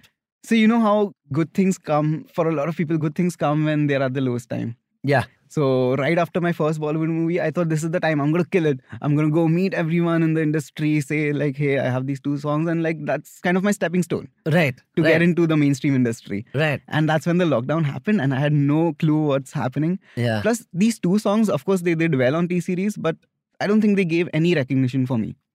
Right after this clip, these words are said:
Speaker 2: Hmm.
Speaker 1: They didn't help with anything
Speaker 2: Hmm.
Speaker 1: as such. Uh, as my professional, uh, side goes,
Speaker 2: Right.
Speaker 1: it didn't help with my professional growth as
Speaker 2: Right.
Speaker 1: much.
Speaker 2: Right.
Speaker 1: Like, it was a good thing to brag about.
Speaker 2: But that's
Speaker 1: But
Speaker 2: it.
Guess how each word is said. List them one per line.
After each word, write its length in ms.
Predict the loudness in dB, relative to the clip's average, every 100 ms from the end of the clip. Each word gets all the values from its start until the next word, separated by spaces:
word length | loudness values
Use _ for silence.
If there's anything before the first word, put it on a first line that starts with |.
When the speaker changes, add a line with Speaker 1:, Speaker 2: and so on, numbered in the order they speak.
| 0
Speaker 2:
Hmm. 200 | 2 2 -2 _ -6
Speaker 1:
They 120 | -2
didn't 180 | 0 2
help 220 | 2 0 -4
with 200 | -6 -6 -2
anything 500 | 0 0 -2 -4 -6 -4
Speaker 2:
Hmm. 200 | -2 -2 -4
Speaker 1:
as 180 | -4 -4
such. 320 | -8 -8 -6
Uh, 200 | -4 -2 0
as 140 | 0
my 100 | 0
professional, 640 | 0 0 0 0 0 -2 -4
uh, 460 | -4 -2 -2 -4 -6
side 320 | -4 -4 -2
goes, 340 | -4 -4 -8 -4
Speaker 2:
Right. 220 | -4 -4 _
Speaker 1:
it 80 | -2
didn't 160 | 2 2
help 180 | 2 0
with 100 | -4
my 100 | -4
professional 440 | -4 -4 -2 -2
growth 240 | 0 -4 -6 _ _
as 140 | -2 0
Speaker 2:
Right. 60 |
Speaker 1:
much. 260 | 0 -4 -14 _
Speaker 2:
Right. 200 | -4 -4 -8 _ _ _ -4
Speaker 1:
Like, 100 | -2
it 80 | 0
was 100 | 0
a 40 |
good 220 | 2 2 2
thing 120 | 2
to 60 | 2
brag 260 | 0 -2
about. 240 | -2 -4 -8 _ _ _ _ _ -6
Speaker 2:
But 100 | 0
that's 200 | 0 2
Speaker 1:
But 140 | 2
Speaker 2:
it. 100 | 2